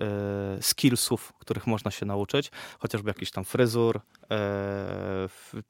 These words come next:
no, mnóstwo tych warsztatów, już mamy dwanaście, dla każdego coś miłego. Zapraszamy do spotkania ś-, z gośćmi, którzy chociażby będą mówili o, w-, działaniu Duchu Świętym w ich codzienności. Będzie też i w-, e, przedstawienie teatru A, będzie też koncert. E,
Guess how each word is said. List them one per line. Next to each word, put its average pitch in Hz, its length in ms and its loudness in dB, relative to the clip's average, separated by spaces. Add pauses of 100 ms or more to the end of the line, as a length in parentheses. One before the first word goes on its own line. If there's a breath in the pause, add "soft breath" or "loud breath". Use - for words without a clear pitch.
no, 151 200 4
mnóstwo 135 500 6
tych 117 160 2
warsztatów, 123 560 2
już - 200 6
mamy 110 240 4
dwanaście, 110 640 4 (420 loud breath)
dla 120 100 6
każdego 117 400 4
coś - 220 -2
miłego. 104 420 2
Zapraszamy 113 600 0
do 104 100 -2
spotkania 110 520 2
ś-, - 260 -8
z 104 160 -2
gośćmi, 113 680 4 (340 loud breath)
którzy 110 200 -6
chociażby 107 400 -2
będą 107 220 2
mówili 104 480 2
o, 101 340 0
w-, 101 320 -4
działaniu 107 340 2
Duchu 104 220 -4
Świętym 107 400 -2
w 101 80 -8
ich 104 100 -8
codzienności. 110 680 0 (420 loud breath)
Będzie 147 360 8
też - 260 2
i 117 280 6
w-, - 100 -10 (1040)
e, - 40 -8
przedstawienie 117 880 4
teatru - 460 0
A, 127 260 8
będzie 101 360 0
też - 200 -10
koncert. - 600 2
E, - 80 -2